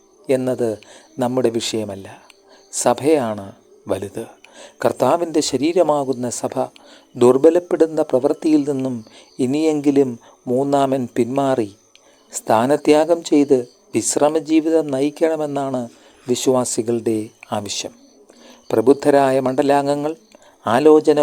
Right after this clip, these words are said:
ബുദ്ധിയോടെ സഭയുടെ നന്മയ്ക്കായി മാത്രം പ്രവർത്തിക്കും എന്ന വിശ്വാസത്തിൽ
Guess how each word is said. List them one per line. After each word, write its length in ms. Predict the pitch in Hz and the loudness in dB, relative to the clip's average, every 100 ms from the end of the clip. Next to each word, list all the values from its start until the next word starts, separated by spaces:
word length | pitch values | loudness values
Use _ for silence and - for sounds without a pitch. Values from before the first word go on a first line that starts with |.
| 139 | 2
ബുദ്ധിയോടെ 460 | 139 156 160 160 - - - _ - | 2 2 2 0 -8 -20 -20 _ -4
സഭയുടെ 380 | 135 131 156 156 139 | -2 2 4 4 2
നന്മയ്ക്കായി 560 | 147 170 185 175 156 147 | -2 -4 -2 2 2 2
മാത്രം 300 | 147 - 143 131 | -2 -2 -4 -2
പ്രവർത്തിക്കും 600 | 123 143 170 170 - 170 175 - 156 | 0 0 -2 -6 -6 -10 -10 -2 0
എന്ന 140 | 147 143 | 2 -2
വിശ്വാസത്തിൽ 680 | 139 143 139 - 135 - | -2 -2 -2 -2 -2 -2